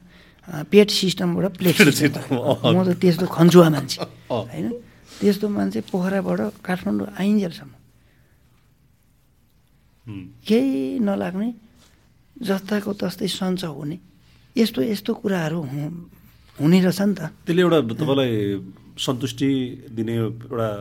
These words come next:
Speaker 2: अर्कैतिर पुर्याउने हुँदो रहेछ कि के त?
Speaker 1: होइन, अर्कैतिर पुर्याउने हुँदो रहेछ। यो, यो, यो कुरा त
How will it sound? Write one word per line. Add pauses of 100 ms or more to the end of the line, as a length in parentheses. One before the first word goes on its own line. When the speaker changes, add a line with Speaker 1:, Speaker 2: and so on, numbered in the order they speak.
(460)
Speaker 2:
अर्कैतिर (640)
पुर्याउने
हुँदो
रहेछ
कि
के
त?
Speaker 1:
होइन, (420)
अर्कैतिर
पुर्याउने
हुँदो
रहेछ।
यो, (500)
यो, (1200)
यो
कुरा
त